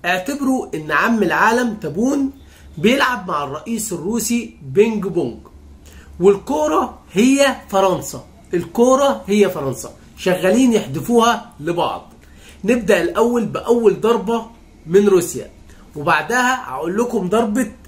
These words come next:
الجزائر. من كام يوم قلنا إن فرنسا عاوزة تحضر قمة بريكس في جنوب إفريقيا.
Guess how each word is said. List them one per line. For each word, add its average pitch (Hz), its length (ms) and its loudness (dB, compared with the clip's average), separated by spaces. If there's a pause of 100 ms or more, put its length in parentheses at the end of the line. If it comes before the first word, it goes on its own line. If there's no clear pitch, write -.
(160)
الجزائر. 202 680 0 (400)
من 170 180 0
كام 247 260 2
يوم 254 180 0
قلنا 226 400 0
إن 165 120 -6
فرنسا 208 640 -2
عاوزة 202 500 2
تحضر 196 320 -4
قمة 214 360 0
بريكس 196 460 0
في 208 200 -2
جنوب 180 380 2
إفريقيا. 226 480 -2